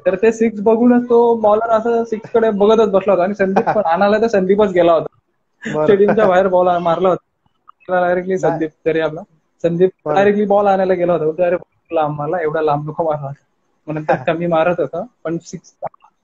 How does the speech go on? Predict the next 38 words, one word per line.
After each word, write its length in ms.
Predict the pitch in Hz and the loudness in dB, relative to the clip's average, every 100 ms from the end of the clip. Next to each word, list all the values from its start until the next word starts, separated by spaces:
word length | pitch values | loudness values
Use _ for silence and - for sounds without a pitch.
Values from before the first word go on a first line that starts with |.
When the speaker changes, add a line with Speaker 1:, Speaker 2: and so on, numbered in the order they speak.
| _ - | _ -2
Speaker 1:
पण 140 | 185 | 2
लेदरचा 460 | 190 196 220 220 214 | 4 4 4 2 2
ball 220 | 208 208 | 2 2
आपल्या 380 | 190 196 190 196 | 0 2 2 0
tennis 340 | - 190 185 | -2 -2 0
बॉलपेक्षा 420 | 180 175 175 185 | 0 0 -2 -2
जास्त 260 | 170 143 151 | -2 -2 -2
जातो 220 | 131 127 | -2 -2
लांब. 160 | 120 - _ - | -8 -12 _ 0
Speaker 2:
जास्त 280 | 156 156 151 | 2 2 -6
लांब 220 | 131 127 | -6 -10
जातो, 160 | 123 120 | -16 -16
बरोबर. 540 | 120 120 _ _ - _ _ _ | -18 -20 _ _ -20 _ _ _
आणि 100 | 139 | -8
मला 160 | 151 170 | 0 2
Speaker 1:
जास्त 100 | 180 | 2
Speaker 2:
असं 100 | 165 | 2
Speaker 1:
लांब 180 | 147 123 | 0 -2
Speaker 2:
वाटतं 140 | - | -6
की 300 | - _ 156 | -14 _ -6
लेदर 340 | 151 151 175 | -4 -2 -2
मुळे 280 | 180 180 185 | -2 -4 -4
म्हणजे 260 | 175 160 170 | -6 -8 -8
बोलतात 200 | 165 180 | -10 -12
ना 60 | 175 | -12
की 80 | 160 | -14
ball 300 | 147 147 160 | -4 -2 0
वरती 300 | 165 151 170 | -4 -4 -6
जे 120 | 165 | -6
नजर 300 | 160 143 160 | -8 -8 -8
आहे 80 | 147 - _ _ _ _ | -8 -14 _ _ _ _
ते 40 | 156 | -6
चांगली 380 | - 156 165 170 | -2 -2 -2 -6
म्हणजे, 340 | 165 160 165 151 | -8 -8 -10 -12
म्हणजे 180 | 147 156 | -14 -10
develop 400 | 147 147 151 147 | -4 -2 -2 -4
होते 180 | 139 131 | -8 -12
आपली. 240 | 120 120 | -12 _